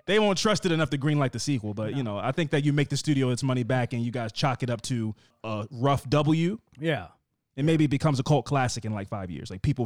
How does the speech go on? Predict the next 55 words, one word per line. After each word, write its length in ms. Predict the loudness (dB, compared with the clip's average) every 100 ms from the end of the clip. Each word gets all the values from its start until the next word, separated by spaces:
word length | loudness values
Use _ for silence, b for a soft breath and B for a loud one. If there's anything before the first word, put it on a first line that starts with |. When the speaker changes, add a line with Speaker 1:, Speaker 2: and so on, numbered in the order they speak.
| -4
Speaker 1:
f-, 280 | _ -4
redis-, 360 | 2 2 2 -2
they 200 | -2 0 4
rediscover 480 | 2 2 2 4 4
it 40 |
on 120 | 4
Netflix, 500 | 2 0 -2 -2 -6 -12 _ _
Speaker 2:
Yeah, 100 | -2
Speaker 1:
and 100 | 2
then 80 | 2
Speaker 2:
that's, 100 | 2
Speaker 1:
they 40 |
love 140 | 0 0
Speaker 2:
that's 100 | 0
Speaker 1:
it. 40 |
Speaker 2:
where 60 | -2
you 80 | -4
make 140 | -4
your 80 | -4
money. 240 | -6 -8 _ _ b b b
Speaker 1:
Yeah, 340 | 0 0 0 -2
yeah, 220 | 2 4
for 160 | 4 2
sure, 200 | 4 4
in 60 | 4
the 60 |
back 260 | 2 0 -2
end. 160 | -8 -10 _ _ _ b b 0
Yeah, 200 | 2 4
this, 140 | 2
that 140 | 2 2
movie's 220 | 2 2
great 160 | 2
on 140 | 2 0
Netflix. 320 | 0 -4 -2
That's 140 | 0 2
what 60 |
happened 120 | 0
with 80 | 0
Suits. 480 | 0 -2 -2 -6 -8 -12 _ _ _ _ _ _ _ _ _
Speaker 2:
Suits. 340 | -16 -12 -12 -8
I 60 | -4
heard 100 | -2
that 60 | -4
was 100 | -8
good, 200 | -14 -16
man. 160 | -20 _ _ _ _ _ _ _ 0
Speaker 1:
Yeah, 180 | 2 4
but, 140 | 2
you 80 | 2
know, 100 | 0
Suits 380 | 0 0 -2 -4
came 280 | -2 2 4
out, 180 | 2
like, 220 | 2 0